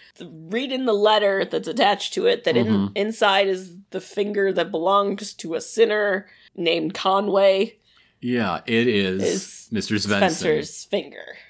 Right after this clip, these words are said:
Speaker 1: Uh,
Speaker 2: Svensson.
Speaker 1: Svensson. Svensson. I don't know why I keep saying Spencer.
Speaker 2: <laughs>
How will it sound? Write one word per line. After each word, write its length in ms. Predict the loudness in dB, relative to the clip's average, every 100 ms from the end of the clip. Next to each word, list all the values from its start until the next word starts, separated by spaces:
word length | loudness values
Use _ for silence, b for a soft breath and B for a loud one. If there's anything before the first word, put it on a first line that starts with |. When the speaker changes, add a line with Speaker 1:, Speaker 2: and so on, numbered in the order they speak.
| B -2
Speaker 1:
Uh, 560 | 2 4 4 4 2 -2
Speaker 2:
Svensson. 720 | -6 -2 -2 -2 -6 -14 -16
Speaker 1:
Svensson. 680 | -2 0 0 -4 -6 -8 -10 _ _ _ _ _ _ _
Svensson. 680 | -6 -4 -4 -6 -10 -12 -16 _ _ _ _ _
I 60 | -20 -16
don't 120 | -14
know 60 |
why 100 | -12
I 40 | -12
keep 200 | -14 -16
saying 220 | -14 -14
Spencer. 600 | -16 -18 -16 -12 -14 -14
Speaker 2:
<laughs> 40 | -14